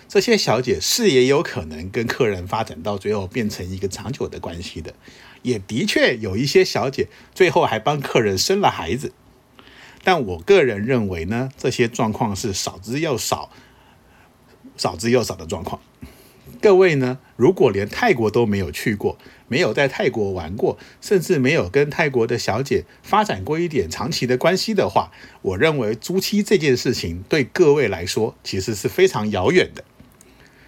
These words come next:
所以呢，你不要梦想着你坐在家里，然后呢，买张机票到了泰国，立刻就可以找到租妻。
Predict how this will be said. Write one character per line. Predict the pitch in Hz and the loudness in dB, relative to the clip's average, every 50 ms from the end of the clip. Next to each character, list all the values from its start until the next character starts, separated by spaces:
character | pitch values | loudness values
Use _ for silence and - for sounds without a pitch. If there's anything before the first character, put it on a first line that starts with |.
| _ - | _ -2
所 | - - 180 | 2 4 4
以 | 226 208 135 | 4 4 2
呢， | 107 110 123 135 139 - _ _ _ - | 0 0 0 0 -2 -6 _ _ _ -6
你 | 107 101 | -6 -6
不 | 98 - 131 | -2 0 2
要 | 170 196 175 | 2 2 2
梦 | 156 190 208 185 147 | 2 0 0 0 0
想 | - 127 101 82 80 | -2 -4 -4 -4 -8
着 | 95 87 90 95 | -10 -10 -10 -12
你 | 95 90 | -12 -12
坐 | 85 - - 156 147 | -8 -2 0 2 2
在 | 135 135 113 | 4 2 0
家 | 107 - - 131 120 131 | 0 0 0 2 2 2
里， | 139 131 101 78 - _ _ - | 0 -2 -4 -6 -10 _ _ -8
然 | 107 85 | -8 -6
后 | - - 160 156 139 127 | -2 0 2 2 2 2
呢， | 127 123 131 135 - - - _ | 2 0 -2 -4 -10 -20 -14 _
买 | - 98 90 95 | -10 -8 -4 0
张 | 120 156 175 165 | 2 2 2 0
机 | 151 185 196 | 0 -2 -2
票 | 185 - 233 180 - - _ _ | 2 2 2 2 2 -2 _ _
到 | - 180 143 | 2 2 4
了 | 123 113 | 2 2
泰 | 107 - - 190 185 | 0 0 0 0 2
国， | - - 92 92 92 | 0 -2 -4 -4 -4
立 | - 151 185 143 | -4 -4 -2 -2
刻 | 123 - - - | 0 2 2 2
就 | - 151 127 | 4 2 0
可 | 117 - 113 | 0 -2 -2
以 | 104 117 | -4 -2
找 | - - - | -4 -4 -2
到 | - 113 107 104 | -2 -2 -2 -2
租 | 101 - 104 107 | -4 -6 -6 -6
妻。 | 104 - - 104 98 | -6 -6 -6 -8 -8